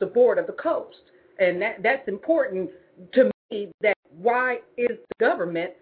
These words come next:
not doing something about it, literally? And you said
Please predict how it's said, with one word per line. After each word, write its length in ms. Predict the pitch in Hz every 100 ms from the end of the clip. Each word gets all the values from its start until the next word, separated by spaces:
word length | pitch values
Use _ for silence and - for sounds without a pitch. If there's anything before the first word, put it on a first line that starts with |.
| _ _ 170
not 540 | 185 - - - 160 -
doing 300 | 277 302 - _ -
something 460 | 180 _ - 233 -
about 460 | 247 262 269 254
it, 60 | 240 _ - - -
literally? 800 | 220 403 403 196 139 - - _ _ _
And 240 | 185 190 196
you 400 | 220 220 226 196 _ _ -
said 460 | 214 190 170 165